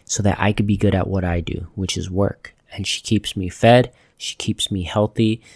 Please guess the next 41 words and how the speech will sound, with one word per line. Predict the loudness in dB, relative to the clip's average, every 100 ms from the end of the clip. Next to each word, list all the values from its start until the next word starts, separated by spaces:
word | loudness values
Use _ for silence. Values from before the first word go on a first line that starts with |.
| _ -10
and | -8
she | -8
keeps | -4 -6 -4
me | -6 -6 -4
eating | -2 0 -2 -4 -8 _
clean. | -10 0 2 2 -2 -8 _ _ _ _ _
And | -4 -4
because | -2 2 4
of | 4
that, | 4 2 -2 -20 _ -6
my | 0 0
body | 2 2 2
stays | -2 -2 -4 0
healthy, | 2 2 2 0 0 _ -8
my | -4 -2
body | 0 2 2
doesn't | 0 0 -4
crash, | -8 0 4 4 2 0 -6
my | -6 -4
body | -2 0 -2
stays | -4 -4 -6 -6
clean, | -8 -2 0 2 0 -4 -10 -20 -20 _
I | -2
don't | 0 -2 -6 -4
gain | -2 0 0 0
weight, | 2 2 0 -2 -2
I |
don't | 0 0 -4 -10 _ _ _ _ _ _
have | -6 -2 0
any | 0 0 -4 -6
issues | 0 0 4 4 4 0
with | -4 -4
my | -4 -4
health, | 2 4 4 _ -20 -20 _ _ _
because | -8 -2 -2
she's | -2 2 2 2
taking | 0 -2 -2 -4
care | -2 0 0
of |
me | -2 -6 -8
by | -4 -2 -4